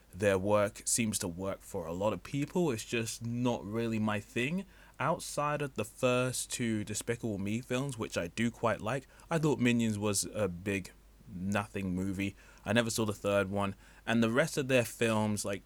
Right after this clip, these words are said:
Sing and Sing Two and, uh, was it Secret Life of Pets One and Two as well, they have interesting character design, but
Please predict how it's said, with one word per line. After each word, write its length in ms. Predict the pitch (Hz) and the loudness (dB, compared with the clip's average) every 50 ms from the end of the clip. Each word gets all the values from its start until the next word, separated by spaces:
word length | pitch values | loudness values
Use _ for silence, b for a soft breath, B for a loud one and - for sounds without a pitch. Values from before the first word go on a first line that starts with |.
| - - - - - - | -14 -20 -20 -14 -8 -6
Sing 360 | - - 123 113 110 110 107 | -2 0 2 2 4 2 2
and 140 | 98 98 - | 0 -2 -2
Sing 280 | - 113 107 110 104 | -2 0 0 0 0
Two 440 | - - - 110 110 107 107 104 104 | -2 -2 -2 0 2 2 2 2 2
and, 400 | 101 98 98 98 98 98 92 90 | 2 2 2 0 -2 -2 -2 0
uh, 380 | 98 95 98 95 98 95 95 95 - b b b b b b b b - | 0 2 2 2 2 2 0 -2 -6 b b b b b b b b -14
was 220 | - 92 92 - | -12 -10 -6 -4
it 100 | 113 - | -4 -2
Secret 280 | - - 127 - 120 107 | 0 0 0 0 0 2
Life 180 | 113 110 107 110 | 2 2 0 0
of 120 | - - | -4 -6
Pets 300 | - 120 120 98 - - | -4 -2 -2 -2 -2 -2
One 240 | 107 110 110 113 113 | 0 0 2 2 2
and 120 | 110 110 | 0 0
Two 240 | - 131 131 120 113 | 0 0 0 0 0
as 100 | 104 98 | -2 -2
well, 320 | 98 110 113 120 120 120 b b b b b b b b b b b b - - | 0 0 2 2 2 0 b b b b b b b b b b b b -16 -10
they 340 | 120 120 120 139 165 170 160 | -4 0 2 4 4 4 2
have 360 | 135 147 156 185 190 165 - - | 0 0 0 0 0 -2 -2 -2
interesting 640 | 156 160 156 151 - - 165 147 - - - 117 104 | -2 0 0 -2 -4 -2 -2 -2 -2 0 -2 -2 -2
character 460 | - - - 113 127 135 127 - 139 | -2 -2 -2 0 0 0 -2 -4 -4
design, 560 | 147 151 143 156 151 151 156 156 160 139 120 - | -4 -2 -2 0 0 0 0 0 -2 -2 -2 -2
but 320 | - 113 107 101 92 - | 2 2 2 2 2 -2